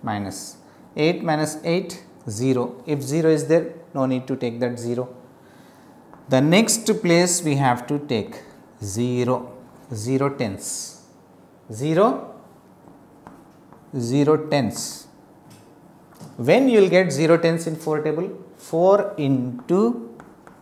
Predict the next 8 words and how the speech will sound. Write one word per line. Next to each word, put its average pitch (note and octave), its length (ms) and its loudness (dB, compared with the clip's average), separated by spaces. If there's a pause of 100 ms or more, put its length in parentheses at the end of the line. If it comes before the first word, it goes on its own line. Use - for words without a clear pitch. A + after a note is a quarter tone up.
(220)
zero. B2+ 680 0 (240)
Four E3 400 2
with E3 340 -2
zero. B2 800 2 (300)
Four E3 320 2
into C#3+ 500 0
zero C3 340 0
tens. - 600 -4